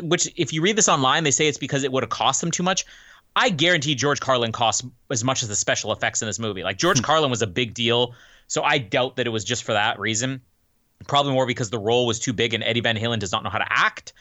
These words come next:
Speaker 2: Hmm.
Speaker 1: Uh, I don't know.
Speaker 2: Or play
Speaker 1: Can't
Speaker 2: music.
Speaker 1: confirm. <laughs> Hey, you're knocking Eddie Van Halen.
Speaker 2: <laughs> I'm joking. I know, like, two of their songs. It's all good.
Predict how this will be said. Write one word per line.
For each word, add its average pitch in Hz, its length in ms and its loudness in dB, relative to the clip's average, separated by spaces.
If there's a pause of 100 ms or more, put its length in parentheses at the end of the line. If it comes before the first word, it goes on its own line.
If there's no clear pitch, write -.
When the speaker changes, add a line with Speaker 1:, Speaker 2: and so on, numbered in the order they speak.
(140)
Speaker 2:
Hmm. 131 140 -2
Speaker 1:
Uh, 113 440 4
I - 80 0
don't 127 180 0
know. 127 100 0
Speaker 2:
Or 120 60 2
play 110 180 4
Speaker 1:
Can't 107 80 0
Speaker 2:
music. 120 220 0
Speaker 1:
confirm. 220 260 2 (500)
<laughs> 539 540 -2 (420)
Hey, 196 420 6
you're 370 180 2
knocking 247 340 4
Eddie 214 160 2
Van 202 180 2
Halen. 254 360 2 (340)
Speaker 2:
<laughs> - 160 -8
I'm 160 280 4
joking. 127 420 2
I 135 140 2
know, 127 160 2
like, 120 220 2
two 110 160 -2
of 107 60 0
their 107 120 2
songs. 95 440 -2
It's - 120 -12
all 110 140 -4
good. 87 240 -8